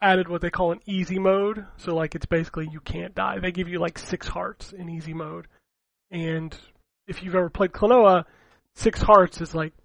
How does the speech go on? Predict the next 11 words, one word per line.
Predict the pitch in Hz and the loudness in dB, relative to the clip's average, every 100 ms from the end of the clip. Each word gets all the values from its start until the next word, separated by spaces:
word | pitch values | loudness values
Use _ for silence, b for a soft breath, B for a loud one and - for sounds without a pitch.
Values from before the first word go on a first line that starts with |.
| _ | _
forty | _ - 185 165 156 | _ -10 -8 -8 -8
hits, | 131 160 - - - | -10 -10 -12 -14 -14
man. | 196 196 196 - - | -14 -12 -14 -16 -12
Like, | 190 - _ _ _ | -12 -12 _ _ _
you | 190 - | -12 -10
probably | - 185 180 202 | 2 2 2 -4
are | 214 | -10
never | 220 214 | -12 -14
gonna | - 202 | -14 -14
die. | 208 208 202 208 - - _ _ _ _ _ _ | -12 -10 -10 -12 -14 -20 _ _ _ _ _ _
So, | 214 202 | -20 -18